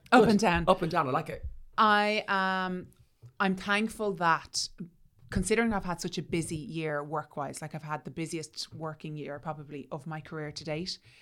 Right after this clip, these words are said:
Speaker 1: it's been nice that I've been forced to stay at home because I have been home with the boys, which has been lovely, especially during the summer, the first lockdown. Like, I think we'll really look back at those months and go,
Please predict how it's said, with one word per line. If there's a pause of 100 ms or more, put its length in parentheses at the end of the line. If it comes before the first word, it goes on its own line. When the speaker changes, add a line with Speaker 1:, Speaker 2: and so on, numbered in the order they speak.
(280)
Speaker 1:
it's
been
nice
that
I've
been (240)
forced
to
stay
at
home
because (500)
I
have
been
home
with
the
boys,
which
has
been
lovely, (400)
especially
during
the
summer,
the
first
lockdown. (680)
Like,
I
think
we'll
really
look
back
at
those
months
and
go,